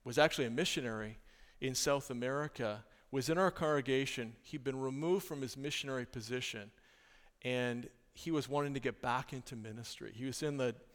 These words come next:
he was, he was putting up, uh, you know, he's, he's in the building trade business, but feeling frustrated. He has a, he has a, a master's degree in divinity. He wanted to be in ministry, not doing, you know, s-, uh, you know, siding on houses.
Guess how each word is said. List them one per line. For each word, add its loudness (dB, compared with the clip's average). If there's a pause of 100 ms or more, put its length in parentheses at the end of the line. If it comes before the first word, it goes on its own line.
(380)
he -4
was, 0
he -2
was -2
putting -4
up, -2
uh, 6
you -2
know, 0
he's, -4
he's -4
in -2
the -2
building 0
trade -2
business, -8 (360)
but -2
feeling 8
frustrated. 2
He 2
has 4
a, 2
he 0
has 0
a, -4 (280)
a -4
master's 6
degree -4
in -6
divinity. -8 (100)
He -4
wanted 4
to 2
be 8
in 0
ministry, -4 (380)
not -2
doing, 0 (320)
you -6
know, -4
s-, -8 (720)
uh, -4
you -6
know, -6
siding -2
on -4
houses. -6